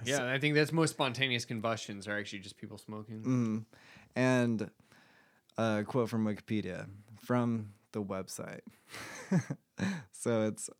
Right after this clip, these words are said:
Speaker 1: I didn't find it on the website, but I found it from
Speaker 2: Gotcha.
Speaker 1: Wikipedia, quoted to the website.
Speaker 2: Yeah,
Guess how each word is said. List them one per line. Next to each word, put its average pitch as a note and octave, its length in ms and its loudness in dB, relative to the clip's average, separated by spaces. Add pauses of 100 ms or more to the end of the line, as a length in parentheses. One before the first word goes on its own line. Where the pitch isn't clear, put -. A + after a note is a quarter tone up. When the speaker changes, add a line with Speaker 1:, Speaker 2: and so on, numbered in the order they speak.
(200)
Speaker 1:
I A#2+ 100 -2
didn't A#2+ 260 0
find G#2+ 240 0
it - 20 -2
on F2+ 160 -4
the F#2+ 80 -6
website, F#2 480 -8
but F#2+ 260 -6
I G#2 60 -8
found G2+ 180 0
it A2 220 4
from A2 100 2
Speaker 2:
Gotcha. G2+ 220 -2
Speaker 1:
Wikipedia, G2+ 320 -2
quoted G2+ 320 -4
to A2 100 -6
the G#2 80 -6
website. A2 540 -4 (160)
Speaker 2:
Yeah, G2+ 180 -4